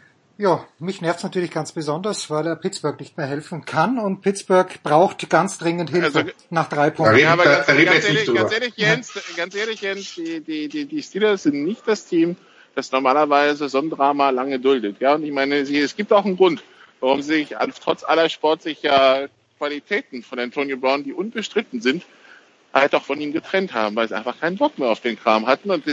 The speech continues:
Speaker 2: das im Vergleich zu dem, was jetzt diesen Sommer passiert ist und jetzt natürlich diese Vergewaltigungsanschuldigung, äh, war noch harmlos und da hatten die, die Steelers schon genug. Sei froh, dass die Steelers ein bisschen auf, äh,
Speaker 1: Nein, nein, nein.
Speaker 2: Lockerroom-Hygiene achten,
Speaker 1: Ist ja schön.
Speaker 2: äh, und,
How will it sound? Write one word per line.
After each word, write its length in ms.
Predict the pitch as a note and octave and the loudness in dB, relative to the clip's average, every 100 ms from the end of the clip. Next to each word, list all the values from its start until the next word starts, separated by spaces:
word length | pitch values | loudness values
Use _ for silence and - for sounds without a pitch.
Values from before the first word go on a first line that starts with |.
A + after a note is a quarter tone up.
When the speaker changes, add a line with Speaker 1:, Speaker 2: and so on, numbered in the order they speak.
| C3+ | -2
Speaker 2:
das 200 | C#3+ - | -2 -2
im 100 | C#3 | 0
Vergleich 440 | C#3+ D3+ D#3 E3 | 2 4 2 2
zu 100 | D3 | -2
dem, 220 | E3 E3 | 2 2
was 120 | C#3+ | 2
jetzt 200 | C#3 B2+ | -2 -6
diesen 180 | C#3 B2 | -6 -2
Sommer 240 | C3+ A3+ G#3 | 0 2 0
passiert 420 | D3+ B2+ D#3 D3 | -2 -2 -2 0
ist 140 | D#3+ | -2
und 260 | - G3+ A#3 | 2 2 2
jetzt 200 | F#3+ F3+ | -2 0
natürlich 300 | D#3 F3 D3 | -2 -2 -4
diese 180 | C3 B2+ | -2 -2
Vergewaltigungsanschuldigung, 1300 | C3 C3 C3+ D#3 G3 F#3 F3+ E3+ F3 F3+ E3+ E3+ F3 - - - _ | 0 2 2 2 0 -4 -2 -4 -2 -2 0 0 -2 -14 -20 -20 _
äh, 140 | D3 C3+ | 2 4
war 160 | C#3+ | 4
noch 220 | D3 C3 B2 | 4 0 0
harmlos 540 | D#3+ G#3+ D3 E3 F#3 | 0 0 -2 -6 -6
und 140 | C#3 | -6
da 160 | D3 F3+ | -2 -2
hatten 240 | E3+ C#3 | -4 -10
die, 80 | C3 - | -16 -16
die 100 | C3 | -18
Steelers 340 | A#2 C#3 C3 A#2 | -12 -4 -4 -4
schon 160 | C3 | -8
genug. 280 | C#3 C#3 G3 - _ _ _ | -6 -4 -4 -6 _ _ _
Sei 180 | - C#3+ | -2 0
froh, 220 | - G3 | 2 2
dass 140 | A3 | 2
die 100 | G#3+ | -2
Steelers 380 | F3 F#3+ G#3+ G3 - | -8 -2 -2 -2 -8
ein 120 | D#3+ | -10
bisschen 460 | A3+ - C4+ A#3+ | -8 -4 -2 2
auf, 460 | A3 G3 G3 F#3 - | 4 6 6 0 0
äh, 40 | F#3 | 4
Speaker 1:
Nein, 380 | F3 E3+ E3 E3 _ - | 6 6 4 -2 _ 0
nein, 220 | A3 G3 | 4 4
nein. 120 | D3+ C3+ | 4 0
Speaker 2:
Lockerroom-Hygiene 720 | D3+ C#3 C#3+ C3 C3+ C#3 C#3+ | -2 -6 -10 -8 -4 -2 2
achten, 280 | D3 - G3 | 0 0 -6
Speaker 1:
Ist 120 | A3 | -6
ja 60 | |
schön. 240 | F#3+ F#3 C3+ - | -6 -6 -8 -2
Speaker 2:
äh, 440 | D3 D3 D3+ C#3+ | 4 4 4 0
und, 280 | D#3 D#3+ D#3 | -6 -10 -14